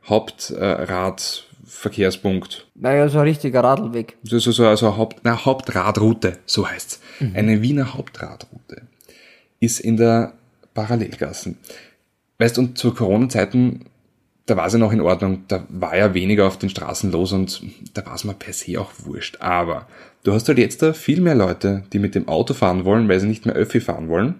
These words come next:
Speaker 1: und weniger Platz, weil eine von den drei Spuren belegt ist. So, Stau, Frau, also wirklich vorprogrammiert.
Speaker 2: Ja, das
Speaker 1: Und
Speaker 2: stimmt.
Speaker 1: wie viele Leute sieht man auf diesen Radwegen, auf den Pop-up-Radwegen?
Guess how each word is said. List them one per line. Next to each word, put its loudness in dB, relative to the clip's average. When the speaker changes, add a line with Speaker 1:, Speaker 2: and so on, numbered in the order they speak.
Speaker 1:
und 2
weniger 4
Platz, -2
weil 0
eine -2
von 2
den 4
drei 0
Spuren 0
belegt 0
ist. -8
So, -4
Stau, -2
Frau, -6
also 2
wirklich 2
vorprogrammiert. -4
Speaker 2:
Ja, 2
das 2
Speaker 1:
Und 4
Speaker 2:
stimmt. -2
Speaker 1:
wie 6
viele 4
Leute 4
sieht 0
man 6
auf 0
diesen 2
Radwegen, 0
auf -20
den 0
Pop-up-Radwegen? 0